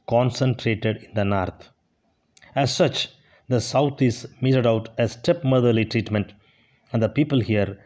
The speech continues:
have not progressed a little economically. The pressure on land is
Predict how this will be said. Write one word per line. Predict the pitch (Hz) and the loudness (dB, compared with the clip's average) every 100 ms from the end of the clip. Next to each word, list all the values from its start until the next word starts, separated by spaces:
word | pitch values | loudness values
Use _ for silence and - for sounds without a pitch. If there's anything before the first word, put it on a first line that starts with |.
| _ - | _ -6
have | 110 101 | -2 0
not | 110 123 117 - | 0 0 -2 -8
progressed | 117 113 107 104 - - | -2 -2 0 -4 -4 -2
a | 110 | 0
little | 113 139 110 95 - | 2 0 -2 -4 -4
economically. | 120 117 117 104 95 - 92 90 - _ _ _ _ _ _ _ - | -4 0 0 2 0 -2 -4 -4 -10 _ _ _ _ _ _ _ -4
The | 110 | -4
pressure | - - 120 113 123 120 - | -4 0 0 2 0 0 0
on | 117 107 | 0 0
land | 95 107 113 107 | 0 0 0 0
is | 104 | -4